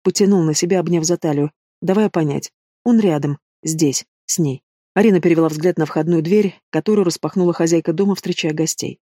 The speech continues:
Первое, что Арина увидела, был приятно округлившийся животик женщины, говорящий о том, что скоро у неё в семье будет большая радость. Девушка поставила крестик напоминания в голове,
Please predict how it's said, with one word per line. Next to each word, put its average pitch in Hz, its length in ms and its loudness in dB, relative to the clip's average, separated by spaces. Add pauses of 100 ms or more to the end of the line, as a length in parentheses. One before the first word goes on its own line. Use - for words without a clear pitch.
(420)
Первое, 240 260 4
что 180 200 0
Арина 185 360 2
увидела, 185 480 0
был 185 240 -2
приятно 208 420 0
округлившийся 180 640 -2
животик 160 380 0
женщины, 156 520 0 (240)
говорящий 175 480 0
о 151 40 -2
том, 165 160 -4
что - 180 -6
скоро 233 380 -2
у 175 60 -2
неё 160 200 0
в - 60 -6
семье 190 240 0
будет 165 320 0
большая 170 420 -2
радость. - 380 -8 (460)
Девушка 254 320 0
поставила 156 440 0
крестик 160 360 -2
напоминания 175 520 2
в 156 60 -6
голове, 160 360 0